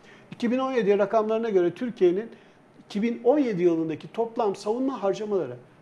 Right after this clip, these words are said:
on sekiz, onda iki milyar dolar. Ya biz kendi savunma harcamalarımızın iki katından fazlasını göçmen sorununa harcadık.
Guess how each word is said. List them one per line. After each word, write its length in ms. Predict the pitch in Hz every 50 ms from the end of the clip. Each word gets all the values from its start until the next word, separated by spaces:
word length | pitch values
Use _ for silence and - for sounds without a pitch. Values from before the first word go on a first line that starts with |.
| - -
on 140 | - 311 302
sekiz, 400 | 302 - 214 202 - 240 220 185
onda 260 | 190 180 185 185 180
iki 220 | 180 180 180 - 208
milyar 420 | 185 147 135 135 139 135 135 123
dolar. 320 | 127 120 107 110 - - - - - _ - - _
Ya 220 | - 285 285 277 - - - - - -
biz 260 | 247 294 285 - - - - - - -
kendi 320 | - 214 226 254 277 320 -
savunma 400 | - 220 220 233 247 262 294 294
harcamalarımızın 1500 | 285 269 196 214 220 208 214 214 226 247 - 226 214 185 180 196 208 220 220 208 202 208 185 175 208 233 269 269 - - - - 214
iki 220 | 208 - 359 359
katından 440 | 311 285 - 247 233 208 190 175 170
fazlasını 580 | - 226 269 277 269 294 - - - 233 269 262 - - - _ _ -
göçmen 680 | 151 202 247 254 - - - 240 269 262 247 240 - - - - - - _ _ _ - - -
sorununa 540 | - - - 202 196 214 226 226 240 262 240
harcadık. 320 | 220 196 156 139 131